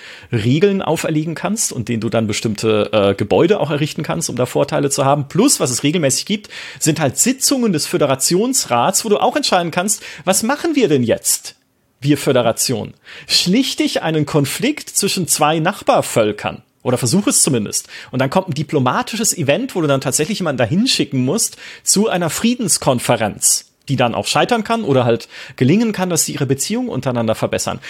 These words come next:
Richte ich eine neutrale Zone ein zu den Cardassianern, weil die irgendwie ständig angreifen. Nehme ich neue Völker in meine Föderation auf, dann sind sie aber am Anfang erstmal gleichberechtigte Partner sozusagen.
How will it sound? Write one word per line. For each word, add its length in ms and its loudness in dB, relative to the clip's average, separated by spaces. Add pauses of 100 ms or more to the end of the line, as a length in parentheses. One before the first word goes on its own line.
(160)
Richte 240 2
ich 100 0
eine 120 2
neutrale 560 2
Zone 380 0
ein 200 2
zu 140 0
den 100 2
Cardassianern, 680 2
weil 120 4
die 100 -2
irgendwie 220 0
ständig 480 -2
angreifen. 640 -2 (380)
Nehme 320 4
ich 140 -2
neue 300 4
Völker 440 2
in 80 -2
meine 200 0
Föderation 640 0
auf, 340 0
dann 160 2
sind 180 -2
sie 140 -4
aber 160 0
am 140 0
Anfang 500 -2
erstmal 460 2 (260)
gleichberechtigte 1000 2
Partner 580 -2
sozusagen. 800 0